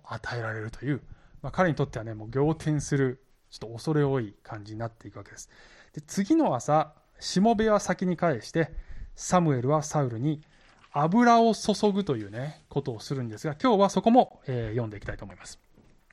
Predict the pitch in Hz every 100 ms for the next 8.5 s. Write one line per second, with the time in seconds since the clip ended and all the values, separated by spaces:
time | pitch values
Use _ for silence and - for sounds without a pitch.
0 | _ _ - 151 254 - - 123 107 104
1 | 98 - 180 196 117 104 110 208 233 _
2 | _ _ _ - - - - - - 185
3 | 262 - - - - - - - - 147
4 | 151 - _ _ _ - _ _ _ -
5 | - 320 302 175 139 113 104 101 - 151
6 | 208 214 208 202 - 185 175 175 170 -
7 | 160 160 - 180 170 131 104 104 117 110
8 | 104 - 110 139 156